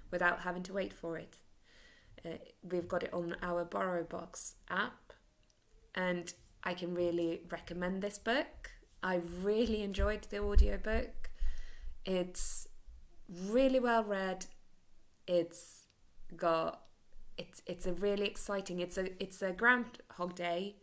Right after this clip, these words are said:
kind of book, but because the host changed, changes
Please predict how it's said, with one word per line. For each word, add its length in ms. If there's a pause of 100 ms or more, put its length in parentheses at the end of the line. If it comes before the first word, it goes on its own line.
(440)
kind 240
of 180
book, 460 (460)
but 180
because 800 (120)
the 140
host 340
changed, 460 (300)
changes 600